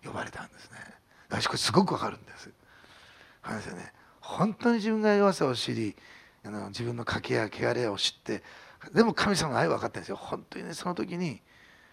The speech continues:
ペテロのようにね、「怖がらなくていいよ」って、「これから人形を取るようになるんだ」ってね、神は呼んでくださるんです。人は逆ですよね。そういう時責め立てるけど、神はそうはしません。その時呼んでくださる。で、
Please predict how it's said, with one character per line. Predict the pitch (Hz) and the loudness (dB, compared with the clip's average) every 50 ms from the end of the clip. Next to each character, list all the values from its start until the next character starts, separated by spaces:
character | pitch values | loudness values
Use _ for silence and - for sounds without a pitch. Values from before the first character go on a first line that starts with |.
| - - - _ _ _ _ _ | -20 -20 -20 _ _ _ _ _
ペ | - - 110 | -10 -8 -6
テ | - 107 | -6 -8
ロ | 92 | -8
の | 92 95 | -8 -10
よ | 92 92 | -10 -10
う | 92 | -10
に | 90 90 | -10 -10
ね、 | 98 104 110 - _ _ _ - - | -10 -10 -10 -12 _ _ _ -18 -12
「怖 | - - 107 98 | -8 -6 -4 -4
が | 104 | -4
ら | 107 | -4
な | 107 104 | -6 -8
く | - | -8
て | - 110 | -6 -6
い | 104 | -6
い | |
よ」 | 101 107 117 | -6 -6 -8
っ | |
て、 | - _ - - - - - - - - - | -10 _ -16 -16 -16 -16 -18 -20 -20 -18 -12
「こ | - - - | -8 -6 -6
れ | - | -6
か | - - | -6 -8
ら | - - | -10 -10
人 | - 92 | -10 -8
形 | 113 | -8
を | 113 | -8
取 | - - 165 | -6 -4 -4
る | 175 | -4
よ | 165 | -6
う | 151 | -6
に | 135 | -8
な | 131 | -10
る | 113 113 | -10 -10
ん | 110 | -12
だ」 | 107 - - | -14 -14 -16
っ | |
て | - - - - | -16 -16 -18 -18
ね、 | - - - - _ _ - - - - - - | -18 -18 -20 -20 _ _ -20 -20 -20 -20 -16 -10
神 | - - - - - - | -8 -8 -8 -8 -10 -12
は | - - | -12 -14
呼 | - | -14
ん | - | -14
で | - | -16
く | - - | -16 -16
だ | - - | -16 -16
さ | - - | -16 -18
る | - - | -20 -20
ん | - | -20
で | - - | -20 -20
す。 | - - - _ _ _ _ _ _ _ _ _ _ _ _ _ _ _ _ _ - - - - - - - - - - - - - - - | -20 -20 -20 _ _ _ _ _ _ _ _ _ _ _ _ _ _ _ _ _ -20 -16 -14 -14 -14 -14 -18 -18 -18 -20 -20 -20 -20 -16 -12
人 | - - 165 | -8 -4 -2
は | 151 139 | -2 -2
逆 | 117 139 131 123 | -2 -4 -4 -4
で | 120 123 120 | -6 -8 -8
す | - - | -10 -12
よ | - - | -14 -16
ね。 | - 190 - - - _ _ _ _ _ _ - | -14 -14 -14 -16 -16 _ _ _ _ _ _ -12
そ | - - | -10 -8
う | 117 | -8
い | |
う | 113 | -8
時 | 117 98 | -8 -8
責 | - - 101 | -10 -10 -10
め | 92 90 | -12 -14
立 | - - - | -14 -14 -12
て | - 101 | -10 -12
る | 92 | -12
け | - - | -12 -16
ど、 | - - - | -16 -12 -8
神 | - - - - - | -8 -8 -8 -10 -12
は | - | -12
そ | - - | -12 -12
う | - | -12
は | - | -12
し | - - | -14 -14
ま | - - | -14 -16
せ | - - | -20 -20
ん。 | - - - _ - - - - - | -20 -20 -20 _ -20 -20 -20 -20 -14
そ | - - - - | -8 -8 -8 -8
の | - | -8
時 | - - - | -12 -12 -12
呼 | - 117 | -12 -12
ん | |
で | 104 - | -14 -14
く | |
だ | - - | -18 -18
さ | - | -20
る。 | - - - | -20 -16 -10
で、 | - 117 113 - | -6 -6 -6 -6